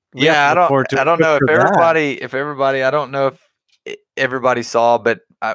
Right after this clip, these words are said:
Speaker 2: most people listening probably are part of our, our, uh, Dive Bomb Industries forum and fan page on Facebook. But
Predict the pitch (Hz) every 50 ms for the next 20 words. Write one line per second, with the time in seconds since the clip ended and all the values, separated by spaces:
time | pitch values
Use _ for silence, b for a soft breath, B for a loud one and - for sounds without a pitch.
0 | - _ - - 127 165 214 233 226 - 202 175 139 135 127 127 127 127 - -
1 | 127 120 - 131 120 123 123 120 120 113 120 117 117 113 110 107 - 117 113 113
2 | 117 113 104 110 110 110 110 107 - - - 113 110 107 107 104 101 - b b
3 | b b b b b b _ - 107 110 107 110 104 110 117 117 113 107 113 110
4 | 110 110 110 107 104 - - 110 104 - - 107 110 107 104 104 101 - 110 104
5 | 107 101 98 104 104 101 101 101 101 - - 101 110 107 - _ - 107 - -
6 | - 135 135 - -